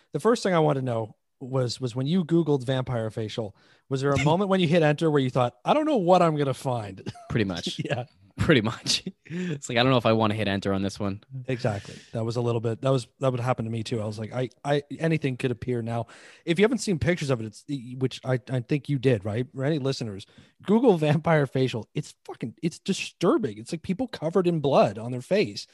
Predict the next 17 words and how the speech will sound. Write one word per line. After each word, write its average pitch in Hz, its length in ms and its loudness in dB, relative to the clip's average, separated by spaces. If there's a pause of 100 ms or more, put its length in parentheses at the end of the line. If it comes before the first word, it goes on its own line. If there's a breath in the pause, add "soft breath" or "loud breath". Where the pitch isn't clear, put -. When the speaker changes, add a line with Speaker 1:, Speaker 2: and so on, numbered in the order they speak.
(340 soft breath)
Speaker 1:
And 156 80 -10
it's 156 120 -12
like, 185 180 -4
yeah, 233 120 2
you 220 120 -2
just - 160 -14
get, 214 200 -8
you 208 80 -6
know, 185 100 0
that's 202 220 -2
just - 280 -8
the 208 160 -2
micro 185 380 0
treatment 143 400 -2
of 127 140 -6
Speaker 2:
It's 113 180 -4
disgusting. 92 580 -6